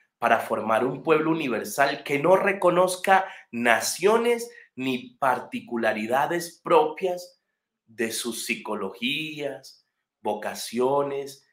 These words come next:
y familia de almas. Sin fibra ni osamenta,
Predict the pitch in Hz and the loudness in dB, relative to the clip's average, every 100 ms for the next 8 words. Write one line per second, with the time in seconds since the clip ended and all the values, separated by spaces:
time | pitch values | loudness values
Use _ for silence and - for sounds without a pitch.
0 | _ _ _ 117 - 101 98 98 98 110 | _ _ _ -10 -8 -8 -8 -10 -6 -6
1 | 104 98 101 95 92 _ - _ _ _ | -4 -4 -4 -6 -14 _ -20 _ _ _
2 | _ _ - - - - - 117 107 - | _ _ -20 -20 -8 -4 0 0 -2 -8
3 | - 180 208 196 196 196 190 160 131 107 | -2 0 0 2 2 2 2 0 0 0
4 | - 95 98 127 127 113 - - - | -2 -6 2 2 2 -4 -12 -20 -20